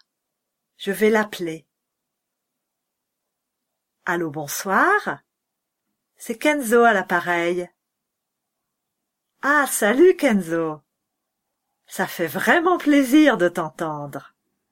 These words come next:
Le voyage en avion s'est bien passé ? Oui, ça s'est plutôt bien passé. Et nous avons beaucoup marché depuis notre arrivée avant-hier.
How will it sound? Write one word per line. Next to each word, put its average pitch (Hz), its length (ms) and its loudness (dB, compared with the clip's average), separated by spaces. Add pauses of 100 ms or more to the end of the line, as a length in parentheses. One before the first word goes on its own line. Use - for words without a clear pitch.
(1120)
Le 185 100 -6
voyage 233 440 2
en 247 120 2
avion 240 380 2
s'est 202 200 0
bien 185 200 -2
passé ? 202 400 -2 (2000)
Oui, 359 240 6 (680)
ça 247 180 -2
s'est 233 180 0
plutôt 403 440 4
bien 359 180 4
passé. 175 520 0 (1600)
Et 202 120 2
nous 214 240 0
avons 175 220 0
beaucoup 359 440 2
marché 240 560 0 (120)
depuis 175 300 -10
notre 180 300 -4
arrivée 156 520 -6 (240)
avant-hier. 151 880 -12